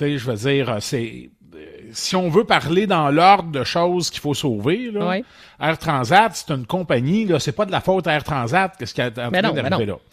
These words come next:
Speaker 2: mais non.
Speaker 1: J'ajouterais que Air Canada, qui est une compagnie que j'ai jamais aimée, qui, qui a déjà fait banqueroute, qui a, qui a tous les défauts, mais pour une fois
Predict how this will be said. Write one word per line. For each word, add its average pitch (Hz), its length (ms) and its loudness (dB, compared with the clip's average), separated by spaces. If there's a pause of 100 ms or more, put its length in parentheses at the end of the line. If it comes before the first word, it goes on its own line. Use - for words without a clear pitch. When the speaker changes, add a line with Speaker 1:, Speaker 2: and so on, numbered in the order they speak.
Speaker 2:
mais 143 80 -8
non. 139 100 -8 (580)
Speaker 1:
J'ajouterais 156 920 0
que - 120 -4
Air 190 360 2
Canada, 147 600 -2 (380)
qui 143 100 -4
est - 140 -4
une 147 120 -4
compagnie 170 520 -2
que 151 120 0
j'ai 123 240 0
jamais 202 460 2
aimée, 107 380 -2 (680)
qui, 131 180 -14
qui - 140 -8
a 131 80 0 (140)
déjà 143 320 0
fait 156 280 -4
banqueroute, 160 960 -4
qui 151 140 -4
a, 127 40 -2 (360)
qui - 80 -8
a 110 40 -6
tous - 340 -4
les 160 80 4
défauts, 123 500 -4 (640)
mais 123 100 0
pour 349 320 8
une 165 160 0
fois 240 580 -2